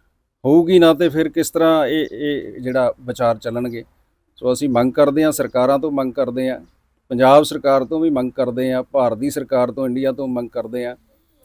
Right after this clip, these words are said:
ਕਿ ਸਾਡੇ ਬੱਚੇ ਔਰ ਪਰਿਵਾਰ ਦਾ ਜਿਹੜਾ ਉਹ ਇਨਸਾਫ ਜ਼ਰੂਰ ਉਹਨਾਂ ਨੂੰ ਮਿਲੇ, ਤਾਂ ਕਿ ਸਾਨੂੰ ਸਹੀ ਦਾ ਪਤਾ ਲੱਗ ਜਾਵੇ ਕਿ ਉਸ ਦੇ ਨਾਲ ਹੋਇਆ ਕੀ ਹੈ।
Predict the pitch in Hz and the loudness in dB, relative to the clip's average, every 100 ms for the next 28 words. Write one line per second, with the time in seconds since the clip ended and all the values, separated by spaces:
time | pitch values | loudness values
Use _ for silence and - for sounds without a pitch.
0 | - 143 131 127 143 135 127 - 139 139 | -6 -2 0 2 2 2 -2 -4 -2 0
1 | 139 - 131 127 123 120 120 127 127 135 | -2 -2 -2 -2 -2 4 6 4 4 0
2 | 127 131 127 127 117 117 113 127 135 127 | 2 0 0 -2 -6 -2 2 2 0 -2
3 | 120 127 131 135 135 123 113 127 - _ | -6 -4 -4 -4 -4 -6 -6 -8 -12 _
4 | _ _ - 143 151 185 175 180 185 170 | _ _ 2 2 2 0 0 0 0 0
5 | 196 202 170 170 165 147 151 160 170 165 | 2 0 0 2 2 2 0 -2 -2 -2
6 | 170 160 - 165 151 151 127 123 143 160 | -4 -4 -4 -2 0 0 0 4 6 4
7 | 131 107 - | -2 -6 -10